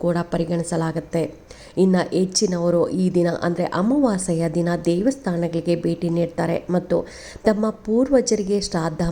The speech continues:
ಮಾಡ್ತಾ ಇರ್ತಾರೆ. ಅಮಾವಾಸ್ಯೆಯಂದು ಅಶ್ವತ್ಥ ವೃಕ್ಷಕ್ಕೆ ಪ್ರದಕ್ಷಿಣೆ ಹಾಕುವುದು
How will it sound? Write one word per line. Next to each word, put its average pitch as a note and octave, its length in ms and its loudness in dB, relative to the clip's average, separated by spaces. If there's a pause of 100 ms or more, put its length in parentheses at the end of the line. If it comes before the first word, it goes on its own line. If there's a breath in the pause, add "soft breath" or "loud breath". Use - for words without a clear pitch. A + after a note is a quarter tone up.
ಮಾಡ್ತಾ E3 400 -4
ಇರ್ತಾರೆ. D#3+ 280 -4 (520 loud breath)
ಅಮಾವಾಸ್ಯೆಯಂದು F#3 1000 4 (240)
ಅಶ್ವತ್ಥ C4+ 400 -2
ವೃಕ್ಷಕ್ಕೆ F3+ 500 -2
ಪ್ರದಕ್ಷಿಣೆ F#3 680 0 (120)
ಹಾಕುವುದು E3+ 480 0